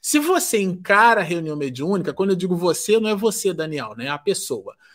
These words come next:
Quando a pessoa que se propõe ao trabalho, ela encara essa reunião mediúnica, esse trabalho com seriedade, com aprendizado, como um instrumento de diálogo com vistas ao aprendizado,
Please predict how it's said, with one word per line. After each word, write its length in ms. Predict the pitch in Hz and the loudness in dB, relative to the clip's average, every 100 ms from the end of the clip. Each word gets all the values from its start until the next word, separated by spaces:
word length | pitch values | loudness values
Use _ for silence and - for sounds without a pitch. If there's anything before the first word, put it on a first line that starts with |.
| _ - | _ -2
Quando 220 | 254 302 | 2 4
a 60 | |
pessoa 720 | 294 349 320 - 196 190 147 | 4 2 2 4 6 6 6
que 80 | 123 | 0
se 200 | - 208 | -4 2
propõe 640 | 240 240 233 214 262 269 | 6 6 6 6 6 6
ao 120 | 202 160 | 2 -2
trabalho, 720 | 165 151 127 117 104 110 104 - | -2 -2 -2 -4 -6 -12 -10 0
ela 260 | 170 180 | 2 4
encara 960 | 233 254 233 180 185 190 170 131 117 - - | 2 0 0 0 4 6 4 0 -4 -8 0
essa 320 | 165 214 - | 2 2 -2
reunião 500 | 160 175 160 135 147 | -6 -6 -6 -6 -6
mediúnica, 680 | 143 131 123 131 120 120 120 - | -6 -6 -4 -4 -4 -6 -10 2
esse 280 | 208 233 190 | 4 4 -2
trabalho 580 | 165 139 127 123 120 120 | -4 -4 -4 -4 -4 0
com 200 | 254 262 | 2 4
seriedade, 1160 | - - 285 214 147 131 151 160 139 117 113 - _ - _ - | 2 2 2 2 0 4 6 6 4 -4 -10 -14 _ -20 _ -6
com 180 | 320 | 2
aprendizado, 1400 | 240 - 175 170 190 233 190 170 165 156 147 131 139 143 _ | 2 2 0 2 2 2 4 6 6 4 2 -2 -2 -4 _
como 220 | - 180 202 | -4 0 2
um 40 | |
instrumento 800 | 202 - 247 214 208 220 214 185 | 0 -2 -2 2 4 4 2 -2
de 160 | 156 | -4
diálogo 560 | 151 151 151 143 147 139 | -4 0 2 0 -2 -6
com 220 | 131 170 | -6 -8
vistas 480 | 135 214 247 - 143 | -2 0 0 -2 -6
ao 140 | 139 | -4
aprendizado, 1160 | 139 - 139 156 202 190 170 156 143 135 147 147 | -6 -6 -8 -4 -2 2 4 4 2 0 0 0